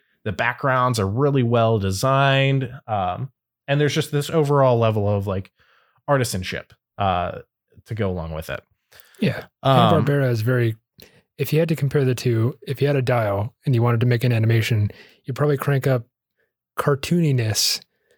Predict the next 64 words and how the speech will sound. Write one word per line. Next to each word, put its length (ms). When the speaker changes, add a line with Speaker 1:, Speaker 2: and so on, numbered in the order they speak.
Speaker 2:
to, 100
like, 320
maybe 240
nine 540
Speaker 1:
Yeah. 180
Speaker 2:
out 60
of 60
ten. 300
And 100
Speaker 1:
Yeah, 120
Speaker 2:
that's 160
Speaker 1:
yeah, 60
Speaker 2:
how 40
you 40
Speaker 1:
yeah. 100
Speaker 2:
get 40
Hanna-Barbera. 640
You 80
crank 240
it 60
all 80
the 60
way 140
down, 340
more 180
towards 240
the 120
art 200
side 220
of 40
the 60
dial, 440
if 120
you 80
wanted, 240
say, 160
a 60
Disney 280
cart-, 280
or 100
a 80
Disney 460
film 400
Speaker 1:
Mm-hmm. 340
Speaker 2:
back 200
in 60
the 60
day. 380
So 280
Speaker 1:
Yeah. 160
Speaker 2:
I 20
enjoy 220
both 240
personally. 480
There, 140
Speaker 1:
Yeah, 180
Speaker 2:
not 100
Speaker 1:
yeah. 140
Speaker 2:
one 160
is 80
better 180
than 80
the 100
other. 280